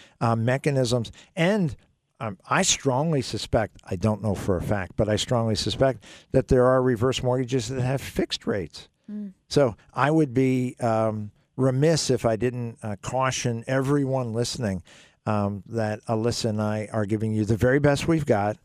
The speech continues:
Speaker 1: but the very best we've got is not a fraction of the very best that Tiffany has to offer. And she is very kind.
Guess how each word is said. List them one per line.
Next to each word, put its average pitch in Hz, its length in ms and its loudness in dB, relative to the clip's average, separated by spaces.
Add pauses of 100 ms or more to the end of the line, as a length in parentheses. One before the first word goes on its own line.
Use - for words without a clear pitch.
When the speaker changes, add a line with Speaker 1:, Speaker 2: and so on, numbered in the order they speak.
(500)
Speaker 1:
but 117 160 2
the 120 100 0
very 170 320 0
best 123 360 0
we've 113 200 0
got 110 360 0
is 107 200 0
not 120 260 -2 (200)
a 113 160 -2
fraction 127 1400 -2 (480)
of 113 260 2
the 110 80 4
very 117 320 4
best 107 360 -2
that 98 140 -2
Tiffany 113 440 -2
has 101 240 -2
to 113 100 -6
offer. 107 460 -2 (280)
And 135 180 -2
she 147 540 0
is 113 380 0
very 131 500 0
kind. 110 500 -2